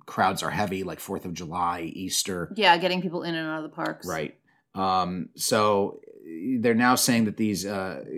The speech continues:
Speaker 1: rainy day cavalcades, um, uh, people are having a tough time social distancing
Speaker 2: Right.
Speaker 1: uh, during it, and it's causing a lot of backup on the sidewalk.
Speaker 2: Mm-hmm.
Speaker 1: So for people who don't wanna watch the cavalcade, they have opened up this bypass for them.
Speaker 2: Right. Well, it's such a big walking area.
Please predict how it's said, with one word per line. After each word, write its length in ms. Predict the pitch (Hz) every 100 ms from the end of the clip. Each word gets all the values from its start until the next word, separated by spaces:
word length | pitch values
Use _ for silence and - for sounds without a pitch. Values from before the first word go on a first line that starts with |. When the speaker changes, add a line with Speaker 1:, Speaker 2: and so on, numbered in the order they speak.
| - 76 -
Speaker 1:
rainy 360 | 110 120 131
day 180 | 107 104
cavalcades, 880 | - 113 113 110 107 98 90 78 - - _ _
um, 560 | - 92 90 90 87 - _ _ -
uh, 60 | 104 95 107 110 -
people 200 | 131 120
are 40 |
having 200 | 117 113
a 40 | 104
tough 200 | 113 -
time 200 | 107 92
social 340 | 120 107 92
distancing 720 | 85 107 101 92 - 73 73 _ _ -
Speaker 2:
Right. 220 | 170 -
Speaker 1:
uh, 260 | 90 90 87
during 340 | 104 95 95
it, 120 | 92
and 80 | 92
it's 100 | 82
causing 300 | 110 104 101
a 60 | 95
lot 180 | 98
of 120 | 95 82
backup 400 | 95 95 98 92
on 120 | 85
the 60 |
sidewalk. 720 | - 120 113 110 110 110 104 -
Speaker 2:
Mm-hmm. 240 | 160 240 240
Speaker 1:
So 160 | 151
for 140 | - 107
people 320 | 127 110 101
who 80 | 107
don't 200 | 98 90
wanna 180 | 95
watch 240 | 92 90 -
the 60 |
cavalcade, 840 | - 101 101 92 - 92 90 76 - _ _
they 220 | 80 92
have 320 | 87 90 87 -
opened 340 | 90 87 82
up 200 | 80 -
this 160 | - -
bypass 500 | - 69 - - -
for 140 | -
them. 180 | 60 117
Speaker 2:
Right. 180 | 277 247
Well, 140 | 254
it's 100 | 247
such 180 | 285 285
a 40 |
big 260 | 233 247 190
walking 440 | 190 214 226 214
area. 680 | 156 170 170 160 156 143 160